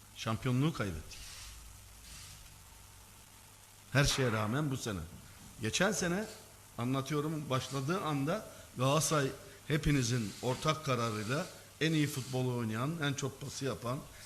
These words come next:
en çok pozisyona giren, sekiz maç üstte kazanmış, zevk veren bir Galatasaray idi. Dolayısıyla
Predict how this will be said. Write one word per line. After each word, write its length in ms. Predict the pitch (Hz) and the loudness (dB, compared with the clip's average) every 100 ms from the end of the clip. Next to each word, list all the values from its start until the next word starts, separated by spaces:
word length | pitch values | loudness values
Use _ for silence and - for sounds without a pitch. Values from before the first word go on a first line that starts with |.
| - | 0
en 140 | 147 151 | 4 4
çok 240 | 147 - | 2 0
pozisyona 500 | 127 127 127 135 143 | 0 0 0 2 2
giren, 300 | 131 120 160 185 - - - - | 4 4 2 0 -8 -14 -10 -4
sekiz 320 | 131 131 170 | -2 0 2
maç 160 | 156 139 | 2 0
üstte 300 | - 147 139 | 0 0 2
kazanmış, 600 | 135 120 131 156 208 - - - - - - | 4 4 4 4 2 -4 -12 -18 -20 -20 -8
zevk 460 | 104 123 190 - 135 | 2 6 6 4 2
veren 300 | 139 214 220 | 4 4 2
bir 80 | |
Galatasaray 680 | 196 175 156 139 - 113 113 - | 2 2 2 0 -2 0 -2 0
idi. 280 | 120 117 117 131 135 131 - - - - - - - - - - | 2 2 2 -2 -12 -16 -18 -20 -20 -20 -20 -18 -18 -18 -20 -2
Dolayısıyla 680 | 160 220 170 117 113 123 220 | 2 2 2 0 -2 -4 -4